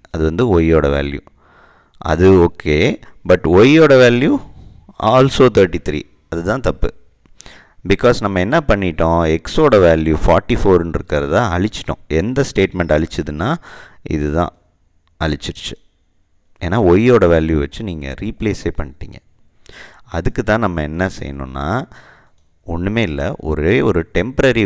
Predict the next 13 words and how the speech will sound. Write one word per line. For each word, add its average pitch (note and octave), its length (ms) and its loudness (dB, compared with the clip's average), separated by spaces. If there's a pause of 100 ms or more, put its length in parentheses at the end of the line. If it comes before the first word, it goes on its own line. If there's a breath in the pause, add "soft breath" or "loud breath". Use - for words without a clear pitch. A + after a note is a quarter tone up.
வேரியபிள் D2+ 380 -4
யூஸ் - 200 -4
பண்ணிக்கணும். C#2 400 -16 (1800 loud breath)
So, - 60 -4 (120)
ஒரு F2+ 180 0
டெம்பரரி A#2+ 540 -2
வேரியபிள்ல C#2+ 540 -4 (640)
முதல்ல G#2 360 0 (2500)
ஒய்யை G2+ 340 4 (460)
ஸ்டோர் F2 300 2
பண்ணிக்கோங்க. C#2+ 400 -6 (1600 soft breath)
அதுக்கப்புறம் A#2 540 2
என்ன F#2 120 0